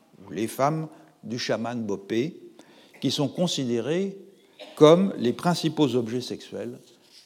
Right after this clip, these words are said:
des esprits bopés, qui vont donc copuler avec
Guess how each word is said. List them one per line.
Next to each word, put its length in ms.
des 280
esprits 520
bopés, 540
qui 180
vont 380
donc 280
copuler 680
avec 500